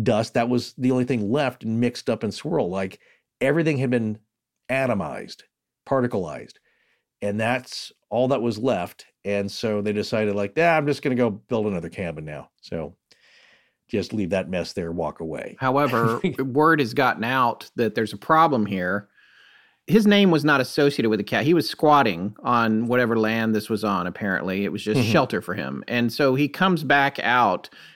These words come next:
Speaker 2: and from a safe distance, he notices a team of people swarming around it. Didn't know if they were military. Looked like they might be. They had brought a crane and so they are now trying to get what's left of the stove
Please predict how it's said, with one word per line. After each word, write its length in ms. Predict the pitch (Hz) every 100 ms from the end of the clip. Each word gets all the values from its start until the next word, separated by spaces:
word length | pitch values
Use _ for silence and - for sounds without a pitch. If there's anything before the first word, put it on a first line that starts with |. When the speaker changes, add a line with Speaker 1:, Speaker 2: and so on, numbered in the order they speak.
| _
Speaker 2:
and 300 | - 120 113
from 180 | 107 135
a 40 | 120
safe 320 | - 165 160
distance, 460 | 151 143 123 107
he 120 | - 139
notices 600 | 139 151 147 127 120 113
a 240 | 123 117 110
team 440 | - - 190 190 175
of 160 | 139
people 340 | - 143 139 120
swarming 440 | - 143 143 143
around 300 | 123 107 104
it. 140 | 107 101
Didn't 220 | 160 170
know 140 | 156
if 100 | 143
they 100 | 135
were 120 | 117 107
military. 480 | 117 113 113 123
Looked 220 | 113 160 160
like 140 | 147
they 80 | 123
might 280 | 113 107 87
be. 260 | 104 101 - - _
They 160 | - 151
had 180 | 190 160
brought 400 | 147 131 131 -
a 60 | 135
crane 540 | - 254 269 120 - - _ _ 143
and 100 | 139
so 160 | 175
they 180 | 165 180
are 60 | 170
now 260 | 175 208
trying 340 | 202 - 196 170
to 120 | 147
get 260 | 127 156 131
what's 260 | 131 -
left 300 | 135 151 151
of 100 | 135
the 80 | 104
stove 640 | - - 151 143 120 113